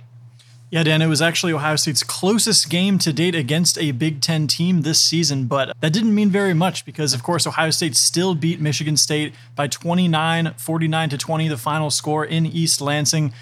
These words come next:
Dan, the, the hostile environment, you know, the people talked about Ohio State's first road game after five straight at home didn't end up being much of a factor. Of course, C J Stroud did throw his first pick six in that first quarter after the Buckeyes had scored on their opening drive.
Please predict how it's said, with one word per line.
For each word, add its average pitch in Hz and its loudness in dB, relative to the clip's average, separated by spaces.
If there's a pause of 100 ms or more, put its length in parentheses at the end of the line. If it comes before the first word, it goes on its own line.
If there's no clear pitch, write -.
(260)
Dan, 160 2
the, 156 2
the 143 0
hostile 175 2
environment, 165 0 (180)
you 165 0
know, 156 2
the 147 -2
people 170 -2
talked 165 -2
about 165 0
Ohio 156 0
State's - -4
first - -4
road 156 -2
game 160 2
after 151 -2
five 151 -2
straight 160 -2
at 151 -4
home 156 0 (300)
didn't 196 2
end 185 2
up 170 -2
being 165 2
much 165 0
of 170 0
a 156 -4
factor. 160 -2
Of 135 -6
course, 170 -2 (480)
C 180 2
J 202 2
Stroud 180 0
did 185 0
throw 202 0
his 170 0
first - -4
pick 220 -4
six - 2
in 180 0
that 160 0
first 185 -2
quarter 180 0
after 156 0
the 147 -2
Buckeyes 156 0
had 139 -6
scored 170 0
on 160 0
their 147 -2
opening 151 0
drive. 165 0